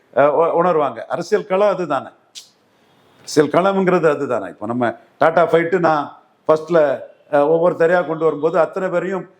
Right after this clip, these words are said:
அஹ், சோனியாவுக்கும் கலைஞருக்கும் எதிராக டாடா ஃபைட்ல அத்தனை கட்சிகளும் நம்ம கொண்டு நிறுத்திட்டோம்ல. ஒருத்தர் வரும்போது போட்டி போட்டு பாமகவையும் தேமுதிகவையும் அன்னைக்கு விஜயகாந்தையும் ராமதாஸையும் நம்ம டாக்டிக்கலா தான் நம்ம நண்பர் சதீஷ்,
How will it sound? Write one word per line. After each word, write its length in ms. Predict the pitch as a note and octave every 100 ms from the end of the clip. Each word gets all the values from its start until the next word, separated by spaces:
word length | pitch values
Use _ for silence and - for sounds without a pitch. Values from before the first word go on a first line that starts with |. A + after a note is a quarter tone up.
| _ -
அஹ், 240 | D3 D3 D3
சோனியாவுக்கும் 600 | E3+ F3 E3+ E3 E3+ D#3
கலைஞருக்கும் 440 | D#3 E3 E3 D3 D#3
எதிராக 400 | D3+ D#3 C#3 - _ -
டாடா 200 | D#3+ E3
ஃபைட்ல 280 | D#3 D3+
அத்தனை 300 | E3 D#3 F3+
கட்சிகளும் 380 | D#3+ D#3+ E3+ F3
நம்ம 180 | E3 D#3+
கொண்டு 220 | D#3 D#3
நிறுத்திட்டோம்ல. 500 | E3+ E3 D3 B2+ B2 - - -
ஒருத்தர் 260 | D#3+ G#3
வரும்போது 340 | G3+ F#3+ G#3 G#3+
போட்டி 220 | G3+ G3
போட்டு 420 | F#3+ F#3 F#3 - _
பாமகவையும் 720 | D3 F#3 F#3 F3 F3 F3+ F#3 D#3 _ -
தேமுதிகவையும் 560 | F#3 F#3 F3+ E3+ F#3
அன்னைக்கு 280 | F#3 F3+ E3+
விஜயகாந்தையும் 500 | D#3 F#3 F3+ F3 F3+
ராமதாஸையும் 640 | E3 E3 E3 D#3+ E3+ G3 - _ -
நம்ம 180 | D#3+
டாக்டிக்கலா 540 | D#3 F3 F#3 D#3+ E3+ E3
தான் 160 | F3+
நம்ம 400 | F3 E3 D#3+ D3+ - _
நண்பர் 320 | C#3+ E3 D#3+
சதீஷ், 580 | E3 E3 E3+ D3+ F3 E3